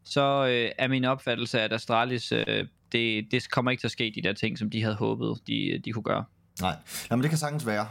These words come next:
Speaker 2: Øhm, og det, øhm, det, men i hver, i hvert fald, så vil jeg sige, det, der er jo ikke, der er ikke mange muligheder.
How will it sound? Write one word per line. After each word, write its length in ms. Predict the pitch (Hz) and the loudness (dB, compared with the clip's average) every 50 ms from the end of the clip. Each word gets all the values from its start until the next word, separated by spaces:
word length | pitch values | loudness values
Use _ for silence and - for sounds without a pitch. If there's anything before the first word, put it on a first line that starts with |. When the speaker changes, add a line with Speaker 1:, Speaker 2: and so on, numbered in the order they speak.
| 113 - - | -8 -6 -2
Speaker 2:
Øhm, 440 | 123 127 123 113 107 107 104 98 87 - | 0 0 2 2 0 0 -2 -2 -2 -4
og 120 | 110 107 - | -6 -2 -2
det, 360 | 139 139 135 135 135 123 117 | -2 0 0 0 2 2 2
øhm, 320 | 107 98 92 90 87 80 78 - - | 0 0 -2 -2 -4 -4 -6 -2 -2
det, 180 | 131 127 120 | 0 0 0
men 120 | 113 131 143 | 0 0 2
i 40 | |
hver, 120 | 147 160 - - - | 2 0 0 -2 0
i 60 | 156 | 2
hvert 180 | 160 - 147 147 - | 2 2 2 0 -2
fald, 160 | 143 123 - - | -2 -4 -4 -6
så 200 | - - 139 131 | -6 -4 -4 -2
vil 80 | 131 | 0
jeg 100 | 135 123 | 0 -2
sige, 300 | 123 - 120 117 117 117 - - | -2 -2 -2 -2 -2 -2 0 -2
det, 140 | 127 107 - - - | -2 -2 -2 -4 0
der 60 | - | 0
er 280 | 104 110 123 139 151 160 | 2 2 2 0 0 0
jo 60 | 156 | 0
ikke, 320 | 135 127 120 143 139 - - - _ - | 0 0 0 -2 -4 -6 -8 -12 _ -2
der 60 | 117 | 0
er 60 | 120 123 | 0 0
ikke 180 | 127 127 139 | 0 -2 0
mange 260 | 131 117 110 120 123 | 0 0 0 0 0
muligheder. 480 | 120 107 92 90 85 78 80 78 - | -2 -2 -2 -4 -4 -6 -6 -8 -10